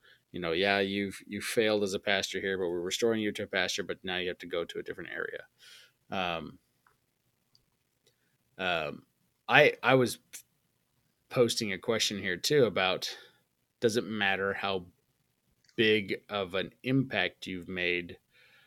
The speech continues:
um, whether or not you're a small church pastor in, you know, podunk, you know,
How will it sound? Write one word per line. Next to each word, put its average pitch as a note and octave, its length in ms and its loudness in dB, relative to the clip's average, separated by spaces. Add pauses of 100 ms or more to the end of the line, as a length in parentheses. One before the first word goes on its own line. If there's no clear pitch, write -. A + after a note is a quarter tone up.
(500)
um, E2 520 -6 (680)
whether F#2+ 240 2
or F#2 40 0
not F#2+ 320 0
you're F#2 300 -2
a E2 80 -4
small G2+ 420 0
church - 440 -2
pastor G2 680 0
in, F2 240 -6
you F2+ 60 -8
know, F2 260 -6 (600)
podunk, G2 640 -4 (520)
you F#2+ 80 -10
know, E2+ 260 -8